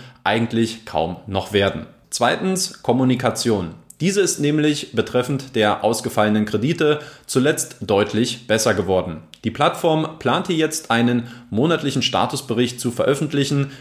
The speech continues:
bis mindestens achtzig Prozent der ausgefallenen Kredite abgewickelt worden sind. Drittens die Maßnahmen, die man jetzt insbesondere in Deutschland eingeleitet hat, um die Situation anzugehen.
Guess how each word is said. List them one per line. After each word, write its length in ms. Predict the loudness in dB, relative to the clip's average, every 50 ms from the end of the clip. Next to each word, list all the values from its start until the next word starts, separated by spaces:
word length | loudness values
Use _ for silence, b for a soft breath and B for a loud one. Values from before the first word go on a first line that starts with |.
| B B _
bis 280 | -2 0 0 -2 0
mindestens 680 | 0 2 2 2 0 0 -2 -2 -2 -2 -4 -4 -2
achtzig 340 | -2 -4 -4 -2 -6 -8 -4
Prozent 540 | -2 -2 -2 2 2 2 2 2 -2 -2 0
der 260 | 2 2 2 2 2
ausgefallenen 680 | 2 2 0 0 -4 -6 -2 0 0 0 0 0 -2 -2
Kredite 580 | -2 -6 -6 -6 -8 -6 -2 0 0 0 -2 B B B B B B B
abgewickelt 640 | -2 -2 -2 0 -2 0 0 0 0 0 -2 0 2
worden 240 | 0 0 2 0
sind. 300 | -4 -6 -8 -8 -10 -14 -20 _ _ _ _ _ _ -2
Drittens 540 | 0 0 2 2 0 0 0 0 -4 -6 -6
die 120 | -4 0 0
Maßnahmen, 640 | 2 2 2 0 -2 -2 0 0 0 0 0 -4 B B B B B
die 80 | -2 0
man 160 | 0 2 2
jetzt 300 | 0 0 -2 -4 -4 -2
insbesondere 560 | -2 -2 0 0 0 2 2 2 2 0 0
in 80 | 0 2
Deutschland 500 | 2 0 0 0 -2 -2 -2 -2 -2 -2
eingeleitet 560 | -2 0 0 0 0 0 0 0 -2 -4 -2
hat, 240 | -2 -2 -2 -4 B B B B B B
um 160 | -2 0 0 0
die 100 | -2 0
Situation 880 | 0 0 0 2 0 0 -2 -4 -6 -4 -4 -2 -4 -4 -4 -8 -8 -2
anzugehen. 680 | 0 2 2 2 2 0 -2 -2 -2 -4 -4 -8 -12